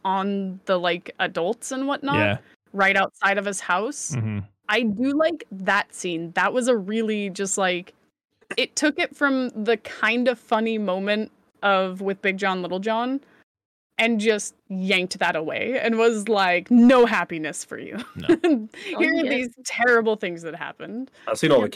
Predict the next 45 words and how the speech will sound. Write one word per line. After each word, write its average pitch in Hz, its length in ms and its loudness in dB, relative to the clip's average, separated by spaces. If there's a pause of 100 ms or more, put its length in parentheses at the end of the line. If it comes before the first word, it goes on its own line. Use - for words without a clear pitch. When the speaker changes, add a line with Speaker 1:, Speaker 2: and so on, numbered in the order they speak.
(140)
Speaker 4:
candy 104 140 0
Speaker 3:
so - 40 -4
Speaker 4:
sprinkled 104 400 -2
over 98 180 -2
top 95 260 -4
of - 60 -18
him 90 120 -12
too. 90 400 -10
He's - 100 -20
just - 140 -16
like, 87 100 -12 (140)
"Fuck - 240 0
your 92 80 -6
candy." 85 560 -12 (360)
Speaker 1:
Yeah. 226 280 2 (140)
Speaker 2:
<laughs> - 160 -4
Speaker 1:
Like, 262 120 0
he 294 80 2
didn't 339 160 2
even 311 220 0
take 254 260 -4
the 214 80 -8
Twix 208 320 -8
bars. 170 480 -8 (160)
Like - 400 -4 (220)
Speaker 2:
Okay. 156 120 0 (100)
Speaker 4:
He - 40 6
truly 117 480 4
is 110 140 2
a 95 60 -6
monster. 90 520 -2
Speaker 2:
Yeah. 98 160 0
Speaker 3:
Take, - 220 -8 (240)
take - 180 -12
Speaker 2:
How - 200 -2
Speaker 3:
the 202 40 6
Speaker 2:
do 208 60 2
you 127 80 4
Speaker 3:
candy. 98 160 2
Speaker 2:
not 120 320 0
take - 340 -4
the 76 100 -10
Twix? - 580 -8 (840)
Speaker 3:
Mm. 240 240 -4
Speaker 2:
Psychopaths. - 500 -12